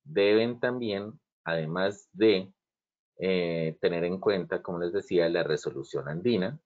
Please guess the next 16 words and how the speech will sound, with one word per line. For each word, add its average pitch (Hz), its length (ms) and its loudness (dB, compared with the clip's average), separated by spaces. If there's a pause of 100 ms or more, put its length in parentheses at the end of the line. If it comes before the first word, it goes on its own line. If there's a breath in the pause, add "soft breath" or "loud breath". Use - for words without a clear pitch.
la, 73 320 -6
la 76 140 -2
resolución 73 840 -6
seiscientos 87 500 -4
treinta 92 320 -2
de 87 140 4
la 85 100 2
Secretaría 69 680 -6
General, 110 460 0 (1120)
y 135 180 4
eso 143 240 4
también 117 480 0 (120)
tiene 101 240 0
una 104 200 -2
clasificación 85 1000 -2
específica 117 960 0